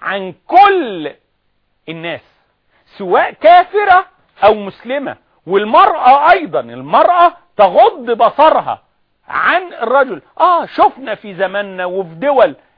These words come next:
النساء بينظروا إلى الرجال ويشتهوهم، نظرة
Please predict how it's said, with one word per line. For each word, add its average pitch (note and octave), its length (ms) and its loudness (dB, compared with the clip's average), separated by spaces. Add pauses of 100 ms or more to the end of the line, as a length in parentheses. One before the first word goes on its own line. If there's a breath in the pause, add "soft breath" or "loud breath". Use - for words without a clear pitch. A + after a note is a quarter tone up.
(120)
النساء B3+ 440 0
بينظروا C#4+ 560 -6
إلى B3 160 -4
الرجال A#3 500 -4 (220 soft breath)
ويشتهوهم، A3+ 840 -4 (280)
نظرة A#3 500 0